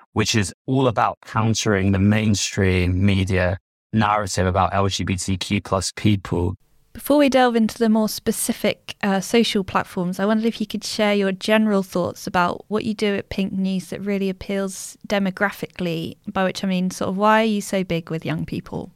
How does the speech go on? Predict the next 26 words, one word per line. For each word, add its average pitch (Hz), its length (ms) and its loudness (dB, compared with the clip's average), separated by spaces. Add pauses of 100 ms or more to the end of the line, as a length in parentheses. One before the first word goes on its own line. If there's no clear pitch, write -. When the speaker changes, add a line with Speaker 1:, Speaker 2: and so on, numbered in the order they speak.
(140)
Speaker 1:
Totally. 127 380 -2
Well, 120 100 0
Pink 147 220 4
News 143 240 4
was 120 220 0
founded 113 420 0
in 95 240 2 (340)
two 107 200 2
thousand 101 400 0
and 92 100 -4
five, 95 320 2
and 98 80 0
we 104 80 4
have 101 300 0
a 98 40 4
mission 101 520 2
to 101 180 0
inform, 104 540 2
inspire 104 380 0
change, 92 380 -2
and 95 120 0
empower 95 400 0
people 90 420 -2
to - 140 -8
be 98 160 0
themselves. 87 600 -2